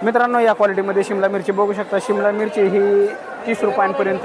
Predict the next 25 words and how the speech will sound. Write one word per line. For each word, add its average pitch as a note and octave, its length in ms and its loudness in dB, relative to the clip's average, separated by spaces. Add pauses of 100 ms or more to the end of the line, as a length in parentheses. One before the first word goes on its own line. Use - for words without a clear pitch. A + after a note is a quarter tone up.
(100)
किलो G3 220 2
याप्रमाणे F#3 500 0
आपल्याला F3+ 280 0
पाहायला E3+ 280 2
मिळतील. E3+ 520 -6 (800)
त्याचबरोबर A3 640 2
भारी G3+ 340 0
माल F#3 360 0 (460)
हा G3 480 6
पन्नास F#3+ 380 0
रुपयांपर्यंत F#3+ 640 -2
सुद्धा F#3 260 -2
किलो F#3+ 260 2
याप्रमाणे E3+ 460 0
आपल्याला E3+ 260 0
पाहायला D#3+ 300 0
मिळतो. D#3 240 -8 (4000)
मित्रांनो, A#3+ 340 2
चमेली G#3+ 340 -2
बोरं G3+ 240 2
बघू G3+ 180 0
शकता. F#3+ 300 -2
चमेली G3+ 360 -2
बोरं G#3+ 240 2
हे G3 400 2